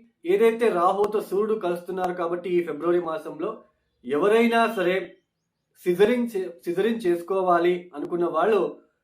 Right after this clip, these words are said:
ఫిబ్రవరి పదమూడవ తేదీ లోపుననే మీరు ఆ సిజరీన్ కార్యక్రమాన్ని మీరు చేసుకోగలిగితే మంచిది. ఫిబ్రవరి పదమూడవ తేదీ దాటిన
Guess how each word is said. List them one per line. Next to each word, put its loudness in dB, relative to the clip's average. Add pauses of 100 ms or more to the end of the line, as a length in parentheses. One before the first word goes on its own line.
(140)
ఫిబ్రవరి 6 (140)
పదమూడవ 2 (120)
తేదీ 0 (100)
లోపుననే 0 (480)
మీరు 6 (420)
ఆ -4 (120)
సిజరీన్ -4
కార్యక్రమాన్ని -4
మీరు -4
చేసుకోగలిగితే -6 (100)
మంచిది. -10 (380)
ఫిబ్రవరి 2
పదమూడవ 2
తేదీ -4 (160)
దాటిన -4